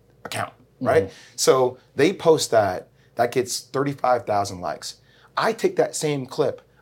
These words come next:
Speaker 1: I post that on my channel, all of a sudden I get a hundred and fifty thousand dol-,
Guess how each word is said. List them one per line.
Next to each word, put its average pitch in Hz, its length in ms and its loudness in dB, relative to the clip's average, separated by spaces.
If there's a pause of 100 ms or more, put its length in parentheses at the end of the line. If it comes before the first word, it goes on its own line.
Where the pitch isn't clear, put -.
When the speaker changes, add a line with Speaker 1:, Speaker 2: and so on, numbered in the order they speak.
Speaker 1:
I 160 120 2
post 165 320 -4
that 107 100 -2
on 104 160 -4
my 135 160 -2
channel, 180 480 -10 (240)
all 156 80 4
of 170 80 0
a 160 40 -4
sudden - 200 -2
I 170 100 0
get 147 140 0
a 101 40 -2
hundred 196 320 -2
and 98 140 -10
fifty 262 280 -6
thousand 82 500 -6
dol-, 71 240 -10